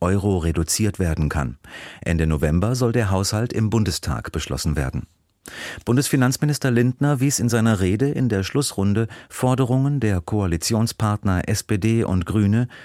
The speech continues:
nach höheren kreditfinanzierten Ausgaben zurück. Der Union warf er vor, selbst keinerlei Lösungen für den Haushalt vorzulegen.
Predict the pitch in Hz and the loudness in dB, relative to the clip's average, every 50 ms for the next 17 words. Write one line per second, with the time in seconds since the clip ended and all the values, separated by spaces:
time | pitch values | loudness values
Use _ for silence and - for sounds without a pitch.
0 | - - - 98 98 95 95 - 110 110 107 101 95 90 92 90 90 - - - | -10 -4 -2 0 0 0 0 0 0 0 2 2 2 2 2 0 0 0 -2 -2
1 | 90 90 120 - - - 110 101 95 87 - - 107 98 - 95 - - 98 107 | 0 0 0 -2 0 0 0 2 2 2 0 0 -2 -2 0 -2 -2 0 0 0
2 | 110 - - - 82 78 78 78 78 - - - 85 76 98 104 - - - - | 0 0 -2 -2 -2 0 0 -2 -2 -2 -2 -2 0 0 0 0 -2 -4 -16 -18
3 | - - - - - - _ _ - - - - 80 82 85 90 85 95 117 131 | -20 -20 -20 -20 -20 -20 _ _ -10 -6 -4 0 2 2 4 4 4 4 4 4
4 | 110 107 101 104 - - - 95 - - 95 92 101 120 127 110 117 107 117 - | 2 2 0 0 -2 -2 -4 -4 -2 0 0 0 2 0 0 0 2 0 0 0
5 | - - - - 131 127 110 101 101 95 92 95 95 98 107 120 135 131 117 110 | -4 -8 -4 0 2 2 4 4 2 2 2 2 2 2 2 2 2 2 2 2
6 | 90 80 73 71 - 76 69 69 71 69 73 76 73 - - 64 62 - - 73 | 2 2 0 0 -2 -2 -2 -2 -2 -2 -2 -4 -4 -4 -4 -6 -6 -4 -4 -4
7 | 67 - - 71 67 67 65 - - 52 | -4 -2 -4 -4 -2 -4 -4 -6 -8 -10